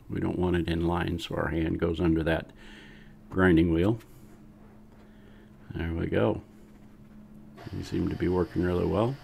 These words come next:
Fire it up. It's running smooth in all directions. There we go. Let's give it a shot. Alrighty, here we go.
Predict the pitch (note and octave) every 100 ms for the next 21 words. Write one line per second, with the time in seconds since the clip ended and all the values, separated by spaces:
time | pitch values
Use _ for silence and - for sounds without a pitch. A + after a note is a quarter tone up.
0 | - - - - - - - - - -
1 | E2 E2 E2+ G#2 D#3 - - - - F2+
2 | F2+ F2 D#2+ - F#2+ G#2 G#2 F#2 F2+ F2+
3 | F2 F2 F#2 - C#3+ C#3 C#3 - - -
4 | - - - - - - - F#2 G2 F2
5 | F#2+ G2 F#2+ G#2+ F#2+ - - - - -
6 | - - - - - - - - F2+ D#2+
7 | - E2 - - - - - - - -
8 | - - - - F#2+ G2+ F#2+ G2 E2 D#2
9 | - G#2 G2 F2+ F2+ G2 G2+